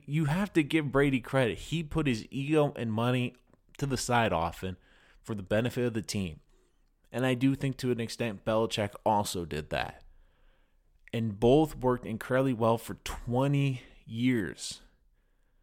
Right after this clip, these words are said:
Things are changing so rapidly now. We're seeing coaches getting replaced after one season.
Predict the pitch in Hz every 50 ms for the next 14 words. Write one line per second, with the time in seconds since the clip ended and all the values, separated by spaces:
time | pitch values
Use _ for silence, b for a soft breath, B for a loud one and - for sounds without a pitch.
0 | _ _ _ _ _ _ _ _ _ _ _ _ _ _ _ _ _ _ - -
1 | 175 196 240 247 208 202 160 120 - - - - 139 143 151 151 131 123 107 -
2 | - - 131 127 123 110 107 104 104 113 120 - - 98 - 76 73 73 60 -
3 | - - - - - - - 135 165 175 - - 214 208 196 165 - - 147 151
4 | 151 - 151 147 - - 131 131 127 123 110 101 - - 113 117 113 - 113 110
5 | - - 104 87 85 92 104 113 117 107 - - 117 110 101 85 76 58 -